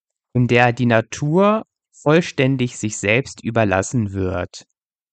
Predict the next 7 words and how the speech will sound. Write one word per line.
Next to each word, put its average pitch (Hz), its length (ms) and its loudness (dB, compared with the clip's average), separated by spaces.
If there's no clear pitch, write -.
Der 117 100 -4
Nationalpark 123 1080 0
Harz 143 500 2
war 113 220 0
zunächst 120 580 -2
sehr 135 300 2
umstritten. 101 840 -6